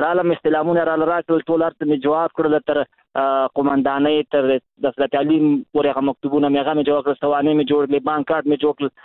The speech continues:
هر څه مې ورک جوړ کړل، هغه استلامونه، اووه اته استلامونه مې جواب کړل. آه، دلته مرکز کابل کې، بس په کونړ کې و. نو چې هغه مې یوړل دلته ادارې ته، هغوی راته وویل چې زه، موږ معلومات درکوو. په دې کې راته بل کس یو څوک به ونو، خدای خبر، هغه یې معرفي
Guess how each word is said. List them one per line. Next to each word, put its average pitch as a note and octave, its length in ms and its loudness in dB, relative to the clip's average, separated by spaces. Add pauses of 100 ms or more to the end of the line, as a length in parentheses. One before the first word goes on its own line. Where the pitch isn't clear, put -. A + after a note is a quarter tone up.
(140)
هر E3+ 100 -2
څه - 160 -8
مې D#3+ 140 4
ورک E3 160 -2 (120)
جوړ F3+ 160 2
کړل، D#3+ 200 0
هغه C#3+ 140 -2
استلامونه، D3 420 -2
اووه D#3+ 200 2
اته E3 260 0
استلامونه D3+ 440 -2
مې D3+ 200 2
جواب D#3 240 0
کړل. D3 180 0
آه، - 640 -4 (160)
دلته C#3+ 280 0
مرکز C#3+ 300 -4
کابل D3 220 0
کې، D3+ 180 -2 (140)
بس D#3 180 -4
په D3 140 -2
کونړ D3+ 300 2
کې C#3 80 -2
و. B2 60 0 (280)
نو - 80 -2
چې - 120 0
هغه F#3+ 120 0
مې G3 100 0 (120)
یوړل A3 260 2
دلته G3 160 -2
ادارې F3+ 340 2
ته، F3 120 0
هغوی F3 200 2
راته F3 200 0
وویل F3 340 4
چې D#3 140 0
زه، E3 180 0
موږ D#3 240 0
معلومات D3 400 0
درکوو. D3+ 340 0 (300)
په D#3 120 2
دې G3+ 160 2
کې F#3+ 140 2
راته E3+ 200 -4 (120)
بل F#3 160 2 (100)
کس F3 140 -2 (120)
یو E3 220 4 (320)
څوک F3+ 180 0
به D#3+ 160 0
ونو، F3+ 180 2 (160)
خدای D3 220 0
خبر، C#3+ 300 -2
هغه C#3+ 180 -2
یې E3+ 260 2
معرفي D3 260 -2